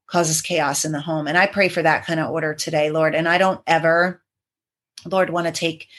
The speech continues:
for granted what you have blessed me with. And Lord, uh, in that same vein, I ask for blessings for those who don't have nearly as much.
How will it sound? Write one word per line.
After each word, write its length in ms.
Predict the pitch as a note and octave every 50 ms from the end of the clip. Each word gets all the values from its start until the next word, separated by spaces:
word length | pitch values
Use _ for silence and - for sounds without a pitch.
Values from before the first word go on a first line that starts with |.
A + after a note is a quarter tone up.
| - - - - - _ _ _ -
for 140 | - F3+
granted 520 | D#3+ F3 F3 E3+ E3+ E3+ E3+ E3 E3 E3 - _ _ _ _ _ _ _ _ _ _ -
what 300 | D#3+ E3 F#3 E3+ - E3+
you 180 | F3 F3+ E3+
have 200 | E3 F3+ E3+ D#3+
blessed 340 | - E3+ D#3+ D#3+ D#3+ - F3
me 120 | E3+ E3+
with. 240 | E3 E3 E3 D#3+ -
And 140 | E3 D#3+ E3
Lord, 280 | E3 E3 E3 D#3+ E3 - _ _ _
uh, 240 | D#3+ E3 D#3 D3+ - -
in 100 | F3+ F3
that 180 | F3 E3+ D#3+
same 240 | - - F3+ E3 E3
vein, 240 | D#3+ D#3+ D#3+ D#3+ D#3
I 180 | C#3 D#3 D#3+ C#3
ask 420 | - D#3 D#3 D3+ - - - -
for 320 | - E3+ E3 D#3+ D#3 D3+
blessings 540 | D3+ D#3 D#3 D3+ D#3 D#3 - D3+ D3+ D3 -
for 120 | - D#3 D#3
those 540 | D#3 D3+ D3 D3 C#3+ C#3+ C#3+ - - - _ _ _ _ _ _ _ _ _ _ _ _ _ _ _ _ _ -
who 80 | G3 F3
don't 260 | E3+ E3+ E3 E3 D#3+
have 200 | D3+ E3 D#3 E3
nearly 360 | E3+ D#3+ D#3+ D#3+ D#3+ D#3+ D#3+
as 180 | D#3 D#3 - -
much. 600 | D#3 D3 D3 C#3 - - - - - - -